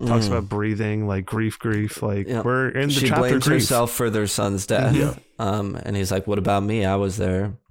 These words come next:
Speaker 2: She's like, "No, but I knew he was waking up. I knew he could climb out of his thing. Like, you didn't know these things."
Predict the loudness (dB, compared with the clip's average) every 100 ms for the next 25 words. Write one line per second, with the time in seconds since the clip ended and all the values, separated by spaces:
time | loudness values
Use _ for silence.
0 | _ _ -12 -6 -4 -2 0 2 2 2
1 | 0 0 0 0 0 0 -2 0 -2 0
2 | 2 2 0 -2 -2 -2 -2 -4 -4 -10
3 | -18 -20 -10 -8 -8 -4 -2 0 0 -2
4 | -2 -4 -4 -2 -2 -2 -4 -6 -6 -6
5 | -4 -6 -4 -2 0 -2 -2 -2 -4